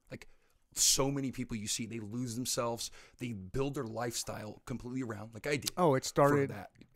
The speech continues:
Speaker 2: Yeah, I would say it started with MySpace, with my top eight friends or the top five, whatever that was. Do you remember
Speaker 1: Oh,
Speaker 2: MySpace?
Speaker 1: yeah, I do. I had
Speaker 2: And you
Speaker 1: one.
Speaker 2: had the top eight friends?
Speaker 1: Yeah.
Speaker 2: I think that's when it started.
Speaker 1: Yeah.
Speaker 2: Why aren't it, why aren't I in Johnny's top five?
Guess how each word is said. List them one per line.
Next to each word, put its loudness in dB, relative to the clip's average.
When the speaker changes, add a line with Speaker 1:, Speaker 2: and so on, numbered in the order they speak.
Speaker 2:
Yeah, 2
I 2
would 0
say 0
it -6
started 2
with 0
MySpace, -2
with -4
my -4
top -2
eight -6
friends -8
or -4
the -4
top -4
five, 0
whatever 8
that 8
was. 6
Do -2
you 4
remember 8
Speaker 1:
Oh, 6
Speaker 2:
MySpace? 6
Speaker 1:
yeah, 12
I 10
do. 8
I 4
had 10
Speaker 2:
And 6
you 12
Speaker 1:
one. 12
Speaker 2:
had 10
the 8
top 8
eight 8
friends? 8
Speaker 1:
Yeah. 12
Speaker 2:
I 10
think 4
that's 8
when 4
it 0
started. 2
Speaker 1:
Yeah. 10
Speaker 2:
Why 10
aren't 8
it, 4
why 10
aren't 10
I 10
in 6
Johnny's 6
top 6
five? 4